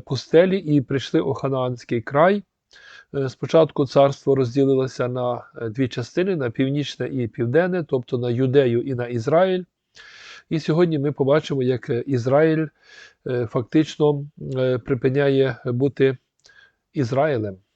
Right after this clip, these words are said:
Е, його будуть, е, заселяти, е, інші, е, народи, але Господь і їх не лишить. Ну, про це ще більш конкретно поговоримо,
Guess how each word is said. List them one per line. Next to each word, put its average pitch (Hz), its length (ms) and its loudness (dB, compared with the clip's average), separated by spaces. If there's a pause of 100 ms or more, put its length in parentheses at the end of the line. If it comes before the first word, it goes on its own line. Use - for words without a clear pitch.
(160)
Е, 110 120 -4
його 131 300 2
будуть, 135 360 0
е, 123 140 0
заселяти, 131 720 -2 (200)
е, 113 100 -6
інші, 139 460 -6 (180)
е, 120 60 -6
народи, 117 640 -4
але 139 180 0
Господь 143 420 -4
і 123 40 -4
їх 131 420 -4
не 110 80 -4
лишить. 120 460 -4 (1200)
Ну, 196 120 -4
про 143 240 -4
це 170 260 0
ще 139 200 -2
більш 127 200 -2
конкретно 139 680 0
поговоримо, 127 720 -2